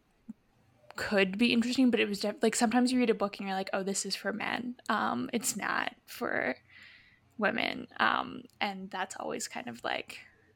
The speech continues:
or just for anyone in general. Um, so that was kind of, that put me into a slump, but then I, like, read House of Hollow and I'm, like, right back into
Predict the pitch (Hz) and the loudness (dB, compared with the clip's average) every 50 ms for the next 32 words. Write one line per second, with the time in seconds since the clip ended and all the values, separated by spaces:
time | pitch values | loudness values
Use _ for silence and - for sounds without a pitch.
0 | _ _ _ 220 214 190 208 - - - 196 190 - 180 185 185 180 180 180 180 | _ _ _ -4 -2 -2 -2 -4 -2 0 0 0 0 0 -2 -4 -6 -6 -8 -8
1 | 180 185 185 185 190 190 190 190 185 190 - - - - - 214 - - 220 214 | -8 -8 -8 -6 -6 -6 -4 -4 -4 -4 -4 -6 -6 -6 -4 -4 -4 -4 -4 -4
2 | 214 226 220 _ - - _ _ _ _ _ _ _ _ _ _ _ _ _ _ | -6 -8 -8 _ -18 -20 _ _ _ _ _ _ _ _ _ _ _ _ _ _
3 | _ _ _ - - 226 214 196 196 190 - 202 185 180 - 214 226 240 - 285 | _ _ _ -8 -2 0 0 0 0 -2 -6 -6 -8 4 10 10 10 10 10 6
4 | 269 277 285 262 - 214 208 226 - 262 262 262 262 - - 294 302 320 330 349 | 2 4 2 4 4 4 4 4 2 2 2 2 2 2 2 2 2 2 0 -2
5 | - - - - 208 214 202 196 196 196 196 196 196 190 220 220 233 - - - | 2 2 2 4 6 4 4 4 2 0 0 -2 -2 -2 -2 -4 -4 -6 -8 -6
6 | - 202 196 190 208 202 202 - - 202 - 190 180 180 190 214 220 214 208 190 | -4 -4 -4 -2 -4 -4 -4 -4 -4 -2 0 2 4 6 6 6 6 4 2 -2
7 | 190 185 185 - - 190 180 185 - - 175 180 185 196 - - - 190 185 185 | -4 -6 -8 -6 -4 -4 -4 -2 -2 -2 -2 -2 -2 -4 -6 -8 -8 -6 -4 -6
8 | 185 180 180 180 190 - - - 196 180 180 180 180 185 185 | -6 -6 -8 -8 -8 -8 -6 -6 -6 -4 -4 -4 -4 -6 -6